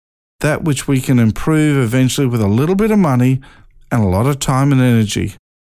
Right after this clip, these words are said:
The next thing we need to do is put into action one of the improvements suggested in the category, particularly category B, which is that which we can change immediately for no cost.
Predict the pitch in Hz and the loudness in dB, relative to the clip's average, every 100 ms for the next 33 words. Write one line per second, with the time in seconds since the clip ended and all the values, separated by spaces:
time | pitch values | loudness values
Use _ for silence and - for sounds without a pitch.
0 | _ - 175 202 170 165 135 131 131 120 | _ -4 -2 -2 -2 0 2 2 2 0
1 | 127 135 123 - 175 151 147 - - 170 | -2 -2 -2 -4 -2 0 -2 -4 -6 -4
2 | - - 131 113 113 113 117 120 110 - | -4 0 2 2 2 0 0 0 0 0
3 | 139 131 131 - 131 151 190 - 113 131 | -2 0 -4 -4 -2 -2 -2 -2 -2 -4
4 | - _ _ _ 160 151 135 165 170 160 | -8 _ _ _ 0 0 0 -2 -2 0
5 | 113 95 - _ _ - 104 - 202 147 | -2 -4 -10 _ _ -10 -6 -4 -4 -2
6 | 113 104 135 127 113 110 104 110 151 90 | -2 -2 -2 -2 0 0 0 -2 -2 -4
7 | 60 - _ _ - 135 - 127 113 - | -6 -14 _ _ -6 -4 -2 -2 -2 -6
8 | _ _ _ 123 143 165 - 139 131 139 | _ _ _ -6 -2 -4 -2 -4 0 -2
9 | 117 135 123 113 110 135 170 135 104 127 | 0 0 0 0 2 2 0 -2 -2 -2
10 | 131 127 120 110 107 170 - - | 0 0 2 0 -2 -6 -6 -10